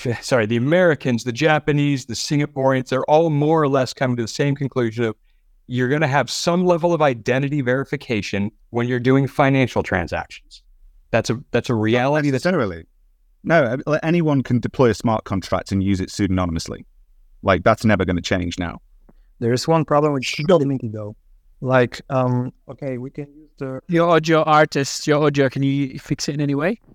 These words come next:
Speaker 4: Just get maybe mic closer or something.
Speaker 3: Okay, can you hear me now?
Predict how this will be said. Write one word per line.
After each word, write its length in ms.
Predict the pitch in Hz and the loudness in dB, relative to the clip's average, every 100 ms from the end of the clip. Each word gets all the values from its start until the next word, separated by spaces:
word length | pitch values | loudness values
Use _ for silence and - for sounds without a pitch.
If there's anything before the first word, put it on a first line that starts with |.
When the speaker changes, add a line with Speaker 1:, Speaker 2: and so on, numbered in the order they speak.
| - | -20
Speaker 4:
Just 100 | - | -2
get 140 | 143 | 0
maybe 200 | 127 127 | 2 0
mic 220 | 127 131 | 0 -2
closer 380 | - 131 127 - | -4 -2 -2 -4
or 60 | 127 | -6
something. 320 | 143 151 202 | -4 -4 -4
Speaker 3:
Okay, 200 | 147 147 | -2 -2
can 120 | 135 156 | -2 -4
you 80 | |
hear 140 | 170 180 | -2 -2
me 80 | 165 | -2
now? 240 | 170 196 | -4 -6